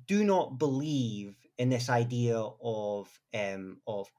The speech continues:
changing everything overnight. They want to make small changes where they can,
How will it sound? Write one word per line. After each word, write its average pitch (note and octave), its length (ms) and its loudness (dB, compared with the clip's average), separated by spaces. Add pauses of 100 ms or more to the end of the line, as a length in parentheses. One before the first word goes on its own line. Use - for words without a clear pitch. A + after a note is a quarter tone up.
(260)
changing E3+ 360 4
everything B2+ 380 2
overnight. A2 520 -2
They A#2+ 120 -4
want C3 280 2
to - 80 -6
make A#2+ 180 -2
small E3+ 340 4
changes B2+ 480 0
where A#2 180 -2
they G2+ 120 -8
can, A#2+ 680 -6